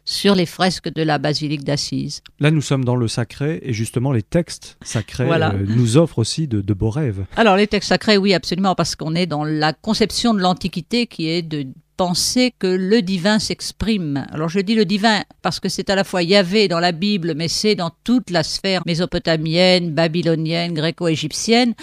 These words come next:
Speaker 1: Les dieux s'expriment dans les rêves, hein. Ça, c'est tout à fait net. Alors, dans la Bible, on a répertorié de nombreux songes. Évidemment, on sait tous et on connaît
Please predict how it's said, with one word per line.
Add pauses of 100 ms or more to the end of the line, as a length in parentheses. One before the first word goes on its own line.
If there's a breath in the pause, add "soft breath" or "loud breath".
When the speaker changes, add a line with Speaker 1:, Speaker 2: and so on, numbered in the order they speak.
(240 loud breath)
Speaker 1:
Les
dieux
s'expriment
dans
les
rêves,
hein.
Ça,
c'est
tout
à
fait
net.
Alors,
dans
la
Bible,
on
a
répertorié
de
nombreux
songes.
Évidemment,
on
sait
tous
et
on
connaît